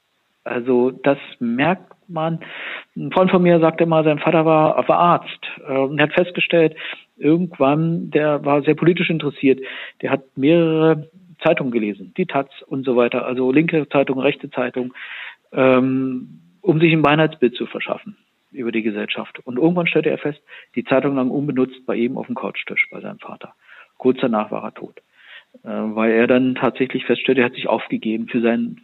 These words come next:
das, was er sein Leben lang interessiert hatte, interessiert sich mit einmal nicht mehr. Und das ist schon so,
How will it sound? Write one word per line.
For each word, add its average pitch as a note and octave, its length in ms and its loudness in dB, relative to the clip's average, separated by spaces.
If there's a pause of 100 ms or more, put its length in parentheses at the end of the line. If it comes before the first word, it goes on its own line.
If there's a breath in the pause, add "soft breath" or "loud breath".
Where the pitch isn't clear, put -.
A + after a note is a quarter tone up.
das, B2+ 200 -2
was B2+ 120 0
er A#2 120 2
sein A#2 140 -2
Leben E3 180 2
lang E3+ 120 -4
interessiert C3+ 480 -6
hatte, C3 340 -8
interessiert B2+ 420 -10
sich - 60 -12
mit A2+ 100 -6
einmal A2 220 -8
nicht - 220 -8
mehr. F#2 140 -12 (340 loud breath)
Und C#3+ 120 0
das E3 100 2
ist - 140 0
schon E3 260 0
so, G#2 240 -2